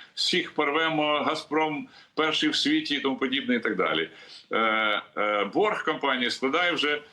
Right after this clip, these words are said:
п'ять і вісім трильйона рублів. Ну, прекрасно. На іншому, на другому місці така собі теж немаленька компанія, називається "Роснефть".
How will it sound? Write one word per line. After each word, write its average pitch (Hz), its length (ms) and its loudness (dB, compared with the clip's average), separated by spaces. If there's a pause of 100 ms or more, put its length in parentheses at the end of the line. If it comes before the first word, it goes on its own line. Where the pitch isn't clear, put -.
(140)
п'ять 185 500 -4
і 139 100 0
вісім 160 360 0
трильйона 151 500 0
рублів. 90 460 0 (1160)
Ну, 87 260 -2
прекрасно. 139 800 0 (200)
На 123 140 2
іншому, 156 680 0
на 117 100 2
другому 170 360 2
місці 110 520 0 (260)
така 160 240 0
собі 202 220 0
теж 208 260 0
немаленька 139 440 0
компанія, 113 360 0
називається 165 440 2
"Роснефть". 165 640 -2